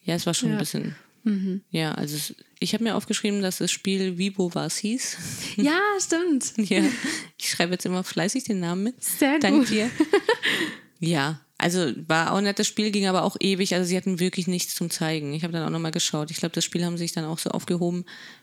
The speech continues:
Speaker 1: wenn so fürs Ende, wenn, wenn's wirklich nicht mehr viel gibt.
Speaker 2: Ja.
Speaker 1: Ging sehr lang.
Speaker 2: Ich hab's auch vorgespult teilweise,
Speaker 1: Ja.
Speaker 2: ja.
Speaker 1: Doreen hat gewonnen.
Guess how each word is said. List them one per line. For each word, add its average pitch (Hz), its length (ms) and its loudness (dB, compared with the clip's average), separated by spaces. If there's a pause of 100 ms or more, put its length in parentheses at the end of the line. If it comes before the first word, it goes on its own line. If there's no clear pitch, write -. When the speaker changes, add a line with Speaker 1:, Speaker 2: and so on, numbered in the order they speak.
(120)
Speaker 1:
wenn 165 320 -4
so 165 320 -2
fürs - 360 -2
Ende, 185 400 -2
wenn, 165 680 -6
wenn's 160 300 -6
wirklich 180 200 -4
nicht 175 100 -2
mehr 180 100 0
viel 175 160 -4
gibt. - 300 -8 (440)
Speaker 2:
Ja. 190 460 0 (420)
Speaker 1:
Ging 190 200 0
sehr 170 180 2
lang. 165 420 0 (100)
Speaker 2:
Ich - 100 -2
hab's 190 160 0
auch 180 160 0
vorgespult 196 680 -6
teilweise, 175 400 -2
Speaker 1:
Ja. 196 120 -4
Speaker 2:
ja. 202 60 -8 (280)
Speaker 1:
Doreen 180 320 0
hat 165 140 -2
gewonnen. 151 480 -4